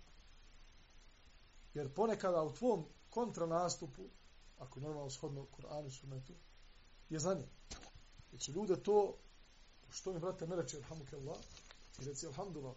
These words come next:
Kaže: "Pa šta, rekao sam u sebi." Dobro, ne mi je poslanik, sallallahu alejhi ve sellem, rekao, ako čuješ da je rekao: "Alhamdulillah", onda ga podučiš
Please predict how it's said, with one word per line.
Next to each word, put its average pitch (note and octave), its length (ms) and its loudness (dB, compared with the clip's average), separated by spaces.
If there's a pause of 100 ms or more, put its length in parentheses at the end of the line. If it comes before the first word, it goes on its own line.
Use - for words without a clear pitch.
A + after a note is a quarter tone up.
(280)
Kaže: A#2 400 -10
"Pa - 100 -14
šta, E3 380 0
rekao D#3+ 260 -2
sam E3 180 0
u G3 40 0
sebi." D#3 240 -2 (680)
Dobro, C#3 180 0
ne D3+ 80 0
mi D#3 80 -2
je C3 100 -2
poslanik, C#3+ 280 -2
sallallahu D#3+ 360 0
alejhi C3+ 80 -2
ve C3 60 -4
sellem, - 0 -
rekao, F3+ 280 0 (200)
ako C3 200 -12
čuješ F#3+ 560 4 (240)
da D3 60 -2
je C#3+ 40 0
rekao: E3 240 0
"Alhamdulillah", D#3 540 0
onda G3 160 2
ga G#3 120 4
podučiš G#3 600 -2